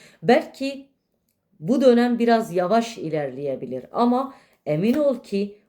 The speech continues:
bu dönem seni gerçek aşka götürecek, gerçek sevgiye götürecek.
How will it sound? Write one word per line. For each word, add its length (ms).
bu 160
dönem 500
seni 360
gerçek 460
aşka 340
götürecek, 680
gerçek 460
sevgiye 440
götürecek. 640